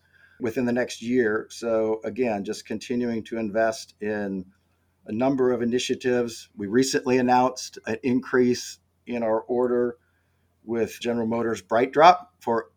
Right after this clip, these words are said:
electric vehicles for our pickup and delivery operations at the Express Company.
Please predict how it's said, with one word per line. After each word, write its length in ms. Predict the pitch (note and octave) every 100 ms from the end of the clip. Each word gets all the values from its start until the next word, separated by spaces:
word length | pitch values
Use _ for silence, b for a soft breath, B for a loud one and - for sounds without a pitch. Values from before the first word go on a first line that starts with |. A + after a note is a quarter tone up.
| -
electric 540 | G#2 A#2+ B2 A#2 F#2
vehicles 600 | G#2+ C#3+ D#3 E3 F3 E3+
for 280 | - A2 G#2+
our 120 | G2+
pickup 380 | - C3+ B2+ A2+
and 100 | G#2+
delivery 480 | G#2 G#2 A2+ C3+ C#3
operations 840 | C#3 C3+ C3+ C#3 D#3 D3 C#3 - -
at 160 | B2 B2+
the 80 |
Express 420 | B2 - B2+ C3+ -
Company. 560 | C3+ C3+ D3 D3 D3+